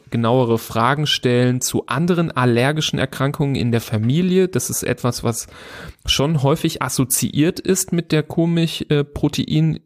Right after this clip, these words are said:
ähm, Unverträglichkeit, äh, Schrägstrich Allergie. Also wenn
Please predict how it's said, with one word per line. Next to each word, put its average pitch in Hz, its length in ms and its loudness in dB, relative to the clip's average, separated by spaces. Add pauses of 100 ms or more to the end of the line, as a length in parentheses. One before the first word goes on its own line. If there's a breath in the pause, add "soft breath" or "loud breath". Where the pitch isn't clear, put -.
ähm, 139 380 2 (140)
Unverträglichkeit, 139 1160 -2
äh, 127 260 2 (160)
Schrägstrich - 640 -2
Allergie. 127 640 2 (360 loud breath)
Also 123 460 0
wenn 123 320 0